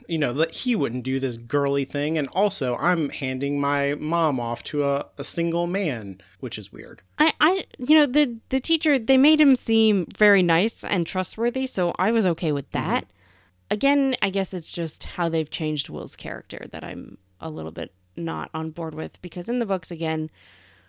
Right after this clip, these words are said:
Speaker 2: Will isn't a fighter. That's his whole thing. He, he, do, he, that's not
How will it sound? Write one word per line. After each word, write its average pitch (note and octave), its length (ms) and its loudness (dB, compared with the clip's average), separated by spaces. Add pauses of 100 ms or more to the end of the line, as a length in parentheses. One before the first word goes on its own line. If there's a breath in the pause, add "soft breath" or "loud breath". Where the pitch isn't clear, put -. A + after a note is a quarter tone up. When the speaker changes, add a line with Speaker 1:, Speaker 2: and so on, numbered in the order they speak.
(260 soft breath)
Speaker 2:
Will A#3 340 4
isn't B3 260 6
a E3 80 0
fighter. C#3 520 -6 (340)
That's G3+ 240 -6
his A#3 140 0
whole A3 180 -2
thing. A#3 480 -2
He, G3 260 -8
he, F#3 180 -8
do, F#3 240 -4 (100)
he, F#3+ 460 -6 (720 soft breath)
that's F3+ 260 -4
not F#3+ 260 0